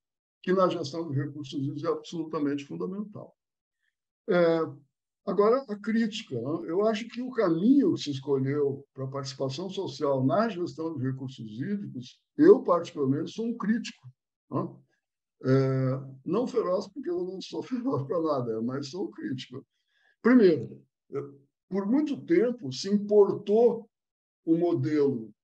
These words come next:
audiências públicas, que era o modelo da gestão ambiental, pra dentro de recursos hídricos, né? Então, nessa, nessa medida, se valorizava a quantidade de gente,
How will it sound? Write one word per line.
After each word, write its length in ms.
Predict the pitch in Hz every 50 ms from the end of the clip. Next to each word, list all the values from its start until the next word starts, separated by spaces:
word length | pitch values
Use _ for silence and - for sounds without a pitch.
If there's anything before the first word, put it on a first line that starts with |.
| _ _ _ _ _ _ _ _ _ _ _ _ _ _ _ _ _ _ - -
audiências 760 | 139 151 151 135 131 139 175 208 254 294 - - 214 139 -
públicas, 640 | - _ 190 220 285 294 269 - 135 123 117 -
que 80 | - 143
era 120 | 135 147
o 60 | 147 151
modelo 500 | 156 147 135 131 143 151 165 165 147 127
da 140 | 131 123
gestão 480 | 120 127 127 120 - - 160 180 208 190
ambiental, 600 | 160 143 135 120 123 120 - 131 147 175 208 202
pra 140 | - 208 202
dentro 380 | - - 180 190 208 196 247
de 100 | 226 214
recursos 560 | 190 196 247 202 - 233 220 - 277 233 170 175
hídricos, 540 | 180 175 165 127 117 - _ - - _ _ _ _ _ -
né? 300 | 117 143 190 202 202 - - _ _ _ _ _ _ _ _
Então, 440 | 139 127 127 131 170 196 220 214 175
nessa, 460 | 165 175 196 208 196 208 196 165 156 - 139
nessa 340 | 131 160 160 143 139 175
medida, 340 | 151 139 131 - 202 220 214
se 140 | 208 - 180
valorizava 800 | 170 180 170 160 165 165 160 143 127 135 160 160 196 190 170 - - 151
a 40 | 143
quantidade 920 | - - 208 208 247 233 - 233 190 135 143 139 139 131 127 117 101 -
de 240 | - 120 113 120 113
gente, 460 | 110 127 127 120 110 - - - -